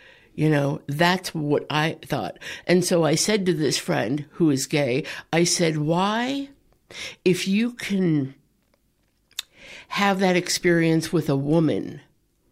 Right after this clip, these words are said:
why do you have it with a man?"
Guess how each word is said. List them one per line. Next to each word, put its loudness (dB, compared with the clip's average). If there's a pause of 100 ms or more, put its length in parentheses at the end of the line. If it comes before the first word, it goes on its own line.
(760)
why -4
do -4
you -2
have -4
it -8 (480)
with -4
a 0
man?" -4